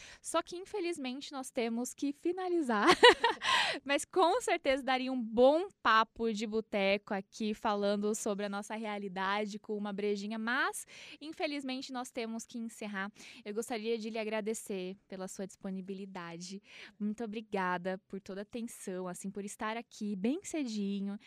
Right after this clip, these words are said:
Isso é muito importante pra gente, pra toda a equipe de produção. Já deixo aqui também o meu agradecimento a toda a equipe, toda a galera que está aqui com a gente no estúdio. E, mais uma vez, só pra sair, aquela saideira, fala aí sua rede social, mais uma vez, pra quem não pegou,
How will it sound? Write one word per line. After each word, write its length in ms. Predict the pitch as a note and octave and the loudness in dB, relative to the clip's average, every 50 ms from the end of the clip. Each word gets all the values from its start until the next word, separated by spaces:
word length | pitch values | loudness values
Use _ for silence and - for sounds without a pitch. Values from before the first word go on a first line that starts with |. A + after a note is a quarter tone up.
| - - - A3 - | -20 -20 -20 -20 -18
Isso 180 | G3+ G3+ - | -14 -10 -8
é 40 | A#3 | -6
muito 240 | G#3+ G#3 G#3+ A3 A#3+ | -6 -6 -8 -8 -10
importante 540 | A#3 - A#3 A3 - G#3+ G3 G3 G3 - G#3+ | -10 -10 -10 -10 -10 -8 -8 -8 -8 -10 -12
pra 220 | - G#3 G3+ F#3+ | -10 -8 -8 -8
gente, 480 | F#3+ F#3+ F3+ F3 F3 F3+ F#3 - - - | -8 -8 -8 -8 -8 -8 -10 -10 -12 -14
pra 140 | - F#3+ F#3 | -14 -14 -14
toda 160 | - G3+ G3+ | -12 -12 -14
a 40 | G#3+ | -14
equipe 320 | - - G3+ - - G3 | -14 -14 -18 -14 -14 -14
de 100 | F3+ - | -14 -14
produção. 580 | - - G3 F#3+ F3+ F3+ - - F#3 F3 F3+ G3 - - - - A3+ - | -12 -10 -8 -8 -8 -8 -6 -4 -4 -4 -4 -6 -10 -14 -20 -20 -16 -6
Já 160 | - A3 A3 | 0 0 2
deixo 300 | G#3 G3+ A3+ A#3+ - C4 | 2 4 2 2 2 -2
aqui 160 | A#3+ - B3 | -8 -8 -8
também 440 | G#3+ - A3 G#3 G3+ F#3+ F#3+ G3 G3+ | -8 -4 -2 -2 -2 0 0 0 0
o 40 | G3+ | -2
meu 140 | G3 G3 G3 | -2 -2 -2
agradecimento 760 | F#3+ F#3+ F#3+ F#3+ F#3 F#3+ G3+ - - F#3+ F3+ F3+ F#3 - F#3+ | -2 -2 -4 -4 -4 -4 -6 -4 -4 -4 -2 -4 -4 -4 -6
a 60 | F#3 | -8
toda 220 | - G#3 G#3 G3+ | -6 -4 -4 -4
a 20 | G3 | -4
equipe, 420 | - _ - - G3+ G3 - G3 | -6 _ -8 -6 -6 -6 -6 -6
toda 180 | - G3 G3 G#3 | -6 -4 -4 -2
a 40 | |
galera 300 | G3 G3 F#3+ F#3+ F#3 F#3+ | -2 -2 -2 -2 -2 -4
que 120 | G3 - - | -4 -6 -10
está 180 | - - G3 | -8 -6 -6
aqui 140 | F#3 - - | -6 -6 -4
com 80 | - G3+ | -4 -2
a 40 | F#3+ | -2
gente 280 | F#3 F#3 F3+ - - | -2 -2 -6 -4 -4
no 100 | F#3+ F#3 | -4 -4
estúdio. 720 | F3 F3 - - - - F#3 F3+ F#3 G3 G3+ F#3+ G#3 A#3+ B3 - - - - - - - | -4 -6 -8 -10 -8 -4 -2 0 0 0 0 -2 -4 -6 -6 -8 -12 -18 -18 -18 -14 -2
E, 180 | - D#4+ G4+ B4 | 2 4 4 6
mais 200 | A4+ F#4 G4+ A4+ | 6 4 4 4
uma 140 | A4 G#4 F#4+ | 4 2 2
vez, 160 | D4+ D4 D#4 - | 4 4 2 2
só 260 | - - - - F#4+ | 0 -2 2 2 2
pra 200 | - - A#4 G4 | 4 2 -4 -4
sair, 420 | - - F#4 D#4+ B3+ B3 C4 D4 | -2 -2 -2 -2 0 -2 -2 -4
aquela 260 | C#4+ - - A#3 A#3 | -6 -6 -6 -6 -6
saideira, 500 | A#3 - C4+ A#3+ A3 G#3+ F#3+ A3 A#3+ A#3+ | -6 -4 -4 -4 -2 0 0 0 0 0
fala 220 | A#3 - B3 B3+ B3+ | 0 -2 -2 0 0
aí 80 | A#3+ | -2
sua 140 | A3+ - A3+ | -2 -4 -4
rede 160 | G#3+ G3+ - | -4 -4 -4
social, 340 | - G3 F#3+ - - F#3+ F#3+ | -6 -10 -8 -6 -6 -6 -4
mais 340 | G3+ F#3+ F#3+ F#3+ A3 B3 A3+ | -4 -4 -2 -2 -4 -4 -2
uma 160 | A#3 G#3+ G3+ F#3 | -2 -4 -4 -4
vez, 200 | F#3+ F#3 F#3+ - | -6 -6 -8 -8
pra 120 | - G3 | -10 -10
quem 180 | - - C4 C#4+ | -6 -4 -4 -2
não 100 | D4 D4 | -2 -2
pegou, 440 | - - C4+ B3 G#3 A3 A3 B3 D4 | 2 2 2 2 4 2 2 2 0